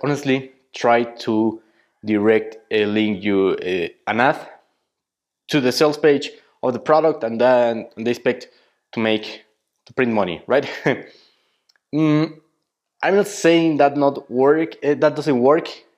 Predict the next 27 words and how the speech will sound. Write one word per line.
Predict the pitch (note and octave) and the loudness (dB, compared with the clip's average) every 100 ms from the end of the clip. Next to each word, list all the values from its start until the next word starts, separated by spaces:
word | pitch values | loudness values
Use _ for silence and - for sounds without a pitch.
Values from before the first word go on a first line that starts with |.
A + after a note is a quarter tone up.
| _ _ _ _ | _ _ _ _
but | D#3 C3+ D3 - - _ - | -2 0 0 -4 -16 _ -6
honestly, | D3 C#3+ C3+ C3 B2+ B2+ - _ _ _ _ _ _ | -4 -4 -4 0 0 -2 -12 _ _ _ _ _ _
it's | A#2+ A#2 - - - - - | -2 -2 -4 -16 -18 -20 -6
really, | B2 B2+ B2+ | 0 2 2
really | B2 B2 | 2 2
hard | A#2 A#2 A#2 A2+ | 2 2 2 -2
to | A#2 | -8
make | G#2+ G#2 A2 G2+ | -4 -2 -2 -4
that | G#2 G#2 G2 | -4 -2 0
work. | G2 A#2+ C#3+ - _ _ _ _ _ _ _ _ _ _ _ - | 2 2 0 -6 _ _ _ _ _ _ _ _ _ _ _ -6
It's, | B2+ - | -6 -4
it's | D#3+ D3 C#3 | -4 -4 -2
not | C#3 D3 D3+ | 2 4 2
how | C3+ B2+ | 0 0
the, | G#2+ G#2+ G#2 | 2 2 0
how | - A#2 | -2 -2
the | A2 | 0
big | A#2+ G#2+ G#2+ | -2 -4 0
guys | G#2+ G#2 G#2 - _ _ _ _ | 2 2 0 -6 _ _ _ _
do | A2+ G#2 | 0 0
it. | E2+ F2 - _ | 0 -4 -18 _
How | - | 0
the | C#3 | 2
big | D#3 E3 | 2 2
guys | E3 D#3 | 2 2
do | D#3 D3+ | 2 4
it | D3+ | 4